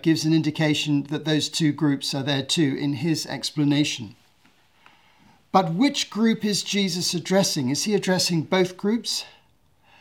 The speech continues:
Luke makes it as clear as Matthew does in the passage that I've just read at the beginning of Matthew five, verses one and two. Luke says something very similar when in verse twenty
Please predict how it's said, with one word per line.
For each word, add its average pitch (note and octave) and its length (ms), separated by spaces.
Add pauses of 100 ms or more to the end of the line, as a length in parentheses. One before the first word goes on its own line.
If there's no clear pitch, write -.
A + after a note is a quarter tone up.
(280)
Luke A3 360
makes G#3 380
it F#3+ 320
as F3 180
clear A3+ 420
as D#3+ 200
Matthew G#3+ 380
does C#3+ 360
in D#3 160
the D3+ 60
passage G#3 680
that D#3 120
I've D#3 180
just G3+ 380
read F3+ 540 (640)
at D3+ 220
the C3+ 60
beginning F3 420
of D3 120
Matthew E3 360
five, E3+ 460
verses D3+ 340
one D#3 180
and D3+ 140
two. D#3+ 400 (340)
Luke F#3 220
says F#3 240
something E3+ 380
very F3+ 180
similar F3 580 (840)
when E3 200
in E3 140
verse F#3+ 260
twenty D3+ 680